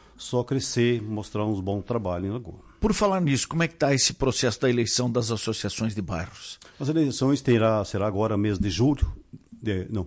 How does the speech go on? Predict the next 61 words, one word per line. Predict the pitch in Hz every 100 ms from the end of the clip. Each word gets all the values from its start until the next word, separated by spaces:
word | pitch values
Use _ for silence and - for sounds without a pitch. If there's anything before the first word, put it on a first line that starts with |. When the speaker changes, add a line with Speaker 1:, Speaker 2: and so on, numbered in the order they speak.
| -
Speaker 1:
mês | 123 117 120
de | 110
agosto. | 95 135 139
Speaker 2:
Agosto, | 117 120 117 -
né? | 90
Speaker 1:
Agosto, | 120 104 117 127 - - 127 120 - -
as | - 104
eleições | 107 - 113 104
que | 104
vêm, | 95 123
se, | -
né, | 101 98 104 107
será | - 87 95 90 82 80
relei-, | 98 95 101 107 82
reeleito, | 85 87 98 117 120
ou | 87 82 87 92 98 82 - - _
vai | - 92
troca | - 101 104
os | 104
presidentes, | - 90 90 107 113
mas |
vai | 101 101
ter | 98
eleição | 101 98 110
geral | 104 104 101 107 - _ _ _
nos | 127 107 101 127
mês | 117 101
de | 92 110
Speaker 2:
Uhum. | 82 80 78
Speaker 1:
agosto. | 113 101 85 - - - - - - -
Speaker 2:
A | 139
ideia | 139 143 147 139 143
é | 131 127
fazer | 123 - 123
em | 131
todos | 120 - 151 131
os | 127
bairros, | 98 76 - 80
Speaker 1:
Em | 131
Speaker 2:
né? | 147
Speaker 1:
todos | 107 110
os | 135
bairros, | 107 82 - -
sim. | 101
Speaker 2:
É. | 92
Speaker 1:
Onde | 156 139
vencer | 123 - 127
vai | 131
ser | 135 143
feito | 127 104 104
em | 117
todos | 131 131
os | 113
bairros. | 78 - - -
Speaker 2:
Vai | - 226
ser | 226
tudo | 175 196 170
num | 156
dia | 135 185 185
só, | - 285
Sadi? | - 202 104